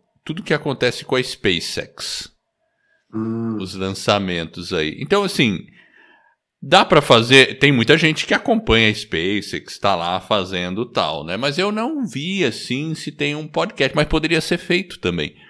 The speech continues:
Speaker 1: Claro, você
Speaker 2: Poderia.
Speaker 1: pegou algo mais específico, mais nichado, mas pode ser feito. Então,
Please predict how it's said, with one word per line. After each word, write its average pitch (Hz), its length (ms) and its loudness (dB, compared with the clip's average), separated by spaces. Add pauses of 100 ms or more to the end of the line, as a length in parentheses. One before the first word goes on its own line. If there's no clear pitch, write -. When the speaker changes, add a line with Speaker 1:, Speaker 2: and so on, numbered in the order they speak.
Speaker 1:
Claro, 151 280 4
você 107 200 0
Speaker 2:
Poderia. 107 220 2
Speaker 1:
pegou 117 160 8
algo 123 440 6
mais 127 420 4
específico, 120 720 -8
mais 120 360 2
nichado, 120 500 0 (280)
mas 143 280 -6
pode 214 380 -4
ser - 180 -8
feito. 147 360 -2
Então, 185 300 -4